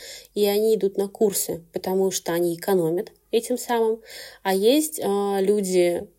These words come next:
как ты правильно сказала, несча-, богатые, но несчастные, а, они обычно уже, м,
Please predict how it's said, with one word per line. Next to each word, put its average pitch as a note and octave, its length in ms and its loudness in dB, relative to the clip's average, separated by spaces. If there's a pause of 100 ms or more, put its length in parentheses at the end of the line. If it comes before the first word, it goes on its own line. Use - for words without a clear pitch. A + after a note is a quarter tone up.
(200)
как G3 180 0
ты - 140 -6
правильно G3+ 320 10
сказала, F#3 380 4
несча-, G#3+ 540 6
богатые, G3+ 560 6
но F3 80 4
несчастные, G3 800 2 (560)
а, F#3 420 0
они A3 340 4
обычно A#3 440 4
уже, G#3+ 500 6
м, A#3+ 560 0